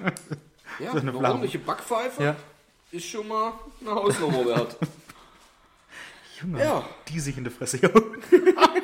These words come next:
Speaker 1: Ich mein, wir haben das früher auf, äh, Feiern mit Sören damals.
Speaker 2: Ja.
Speaker 1: Der Schneesören.
Speaker 2: Ja.
Speaker 1: Da haben wir uns,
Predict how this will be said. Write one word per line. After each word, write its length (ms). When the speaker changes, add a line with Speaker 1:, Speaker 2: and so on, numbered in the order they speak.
Speaker 1:
Ich 100
mein, 120
wir 120
haben 120
das 120
früher 360
auf, 100
äh, 180
Feiern 400
mit 200
Sören 300
damals. 500
Speaker 2:
Ja. 200
Speaker 1:
Der 220
Schneesören. 560
Speaker 2:
Ja. 220
Speaker 1:
Da 100
haben 100
wir 80
uns, 280